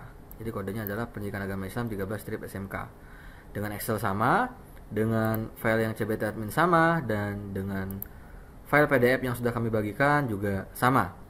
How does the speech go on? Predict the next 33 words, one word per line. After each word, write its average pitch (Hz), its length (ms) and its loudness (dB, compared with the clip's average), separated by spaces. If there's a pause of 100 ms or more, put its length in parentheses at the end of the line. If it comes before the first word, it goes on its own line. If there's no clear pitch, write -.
(120)
Jadi 123 160 0
patokannya 147 480 2
itu. 101 160 -2 (640)
Jangan 110 240 0
sampai 156 400 4 (320)
tertukar, 160 720 2
apalagi 123 480 2
ini 139 160 2
adalah 98 400 0
soal - 280 -2
agama. 117 440 4 (720)
Kemudian 127 560 4
harus 107 200 -4
cek 113 160 -2
lagi 117 200 0
kita, 151 440 2 (520)
satu 123 160 -2
siswa, 175 520 4
si 117 320 -2
siapa 113 320 2
misalnya, 104 320 0
si 98 320 -2
Prambudi, 101 320 -4
oh 120 160 2
semuanya 123 400 -2
ini 135 160 0
misalnya 131 400 0
ngambil 120 320 2
agama 110 160 -2
Islam. 104 320 -4 (320)
Kita - 160 -2
boleh 131 160 6
copy. - 500 -4